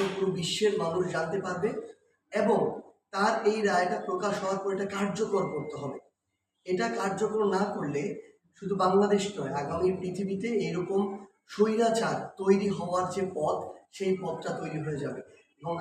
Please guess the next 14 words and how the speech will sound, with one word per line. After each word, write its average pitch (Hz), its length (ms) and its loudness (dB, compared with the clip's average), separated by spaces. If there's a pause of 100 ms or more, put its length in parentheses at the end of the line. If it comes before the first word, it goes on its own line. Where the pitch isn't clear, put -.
আগামীর 208 340 2 (120)
বাংলাদেশে 185 560 2 (480)
আমরা 170 160 -2 (100)
যে 185 80 2 (460)
স্বৈরাচারী 196 600 2
যে 202 140 4
কাঠামো 170 400 -2
বিলুপ্ত 190 320 -2 (100)
হওয়ার 180 280 -2
কথা 160 160 -4 (100)
বলি, 135 180 -4 (460)
সেই 196 200 8 (100)
লড়াইটা 175 460 2 (480)
আর 175 100 2